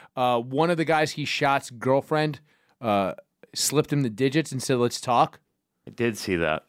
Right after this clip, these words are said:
Speaker 1: Pull up the headline. I sent it to you. Uh, i-, it's great.
Speaker 2: I mean,
Speaker 1: Um,
Speaker 2: this also seems like the kind of bitch who just wants to fuck Kyle Rittenhouse on the low. <laughs>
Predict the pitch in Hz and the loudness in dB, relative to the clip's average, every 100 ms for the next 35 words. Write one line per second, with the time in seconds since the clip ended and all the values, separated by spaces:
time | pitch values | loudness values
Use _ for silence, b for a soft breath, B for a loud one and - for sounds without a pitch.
0 | - 160 165 165 156 135 104 110 160 139 | -2 0 0 0 0 -2 -4 -2 -2 0
1 | 131 117 117 120 110 110 123 110 120 - | 0 0 0 0 0 0 -2 -2 -4 -6
2 | 120 120 131 151 - - _ _ _ _ | -4 0 2 0 -4 -20 _ _ _ _
3 | _ - 127 113 107 101 101 165 165 151 | _ -8 -2 2 2 0 0 -2 0 0
4 | 127 127 - 131 117 107 101 104 117 104 | 0 -2 0 0 0 0 -2 -4 0 0
5 | 95 98 92 - 104 92 90 - b b | 2 0 0 0 0 -2 -4 -12 b b
6 | b b b _ _ _ 135 117 131 117 | b b b _ _ _ -4 0 0 0
7 | 123 127 120 135 - 123 107 120 104 98 | 2 2 2 -6 0 0 0 0 0 -2
8 | 101 101 104 98 104 90 87 90 80 - | -6 -2 0 0 0 -2 0 2 2 -2